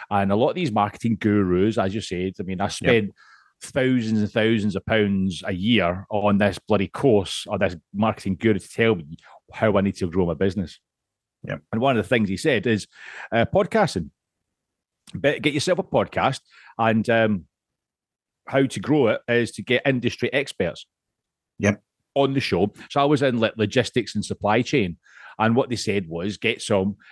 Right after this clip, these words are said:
Speaker 1: industry experts on the show, and then you'll be associated," and interview them, sorry, I should say, interview them about certain things about the industry. And then automatically you'll be associated with these guys, and you'll, your,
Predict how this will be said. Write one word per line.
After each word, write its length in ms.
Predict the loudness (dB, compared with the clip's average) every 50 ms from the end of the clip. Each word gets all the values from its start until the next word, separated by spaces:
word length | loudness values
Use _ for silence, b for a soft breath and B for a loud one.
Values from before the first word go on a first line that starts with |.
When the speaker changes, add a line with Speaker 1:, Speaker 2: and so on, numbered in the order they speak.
| B B
Speaker 1:
industry 440 | 0 0 2 0 -2 -2 0 0 0
experts 480 | 0 0 -2 -6 -4 -2 -2 -4 -4 -2
on 200 | 0 0 0 2
the 80 | 0 -2
show, 400 | -2 0 0 2 2 2 0 -2 b b b b b b b
and 160 | -2 0 2 2
then 200 | 2 2 2 0
you'll 280 | 0 0 0 2 2
be 220 | 2 2 2 2 2
associated," 1040 | 0 -2 -2 0 2 2 2 2 0 -4 -6 -6 -4 -2 -2 -4 -4 -4 -4 -2
and 100 | 2 2
interview 460 | 4 4 4 2 0 0 0 0 0 0
them, 120 | 0 -2 -4 -8
sorry, 260 | -8 -4 -2 -2 -2 -2
I 40 |
should 180 | -6 -8 -12 -10
say, 180 | -4 -2 0 2
interview 380 | 2 0 0 0 0 2 2
them 100 | 2 2
about 280 | 0 2 4 2 2 2 0 _ _ _ -16
certain 300 | -6 -2 -2 -2 -2 -2
things 340 | -4 -2 0 0 0 0 0
about 160 | -2 -2 0
the 80 | 0 0
industry. 460 | -2 -2 -4 -4 -4 -2 -4 -4 -4 B B B B B B
And 100 | B 0
then 80 | 0 2
automatically 720 | 2 2 0 0 0 -4 -2 -2 -2 -2 -2 -4 -4 -2
you'll 200 | -2 0 0 0
be 100 | 0 -2
associated 800 | -4 -4 -2 0 0 2 0 0 -4 -4 -2 -2 -2 -4 -6 -8 -6
with 180 | -6 -6 -4
these 220 | -4 -4 -4 -4 -2
guys, 460 | 0 0 0 0 -2 -4 -6 -6 -8
and 120 | -6 -4
you'll, 220 | -2 -2 -2 -2 B B B B B B
your, 320 | 0 2 2 2 2 0